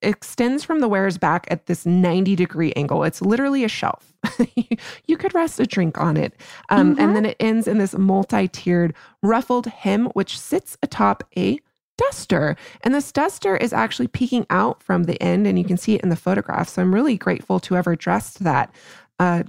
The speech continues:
Speaker 1: dress for the photograph because it really allowed us to see this really important detail.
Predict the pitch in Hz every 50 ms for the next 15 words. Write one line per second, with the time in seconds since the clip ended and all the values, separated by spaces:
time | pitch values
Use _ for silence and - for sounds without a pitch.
0 | _ _ - 220 226 302 302 - - 214 185 185 - 277 339 330 214 202 196 196
1 | - - 175 - 214 - - - 190 214 220 214 208 190 180 196 185 196 185 190
2 | 180 - - 175 - - - 190 170 175 175 - - - 160 175 175 170 165 165
3 | 160 - - - - - - - - 180 214 - - - - - 190 -